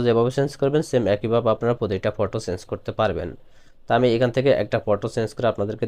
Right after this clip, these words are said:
দেখিয়ে দিচ্ছি। তো আমি এখান থেকে এই যে বড় ছবিটা আছে, আমরা এই ছবিটাকে চেঞ্জ করবো, এই জন্য এই ছবিটার লকটা ছেড়ে নিচ্ছি।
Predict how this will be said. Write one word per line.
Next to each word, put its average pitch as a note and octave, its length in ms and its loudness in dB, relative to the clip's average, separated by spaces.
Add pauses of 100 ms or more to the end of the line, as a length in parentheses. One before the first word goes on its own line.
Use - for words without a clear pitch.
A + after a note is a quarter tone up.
(100)
দেখিয়ে G2+ 340 -2
দিচ্ছি। G2+ 300 -6 (580)
তো A#2 60 -2 (180)
আমি B2 200 4
এখান A#2+ 220 2
থেকে C3+ 140 -2 (140)
এই A#2+ 100 0
যে A#2+ 140 2
বড় A2+ 120 4 (100)
ছবিটা A#2 300 0
আছে, A#2+ 160 -2
আমরা A#2 120 0 (100)
এই A2 140 0
ছবিটাকে G#2+ 380 0 (120)
চেঞ্জ A2 160 0 (100)
করবো, B2+ 180 0 (120)
এই B2+ 80 2
জন্য G#2+ 160 0
এই G2+ 80 -2
ছবিটার A2+ 340 2
লকটা G#2 300 2
ছেড়ে G2 240 -4
নিচ্ছি। - 280 -10